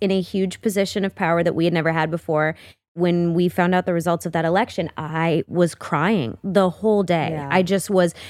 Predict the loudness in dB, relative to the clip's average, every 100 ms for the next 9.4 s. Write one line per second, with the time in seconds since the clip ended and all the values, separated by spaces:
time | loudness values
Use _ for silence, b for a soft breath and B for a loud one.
0 | B 2 2 2 0 2 2 2 2 2
1 | 2 0 0 -2 0 0 0 0 0 0
2 | 0 -2 0 2 2 2 2 0 2 0
3 | 2 -2 0 0 0 0 0 -2 -2 0
4 | 2 0 -2 B B B -4 0 0 0
5 | 0 -2 0 -2 -2 0 2 2 0 -2
6 | 2 4 4 0 -12 0 4 4 4 2
7 | 0 0 0 2 0 0 -2 -10 -12 -4
8 | -4 -2 0 2 2 0 0 0 -2 0
9 | 0 2 0 -2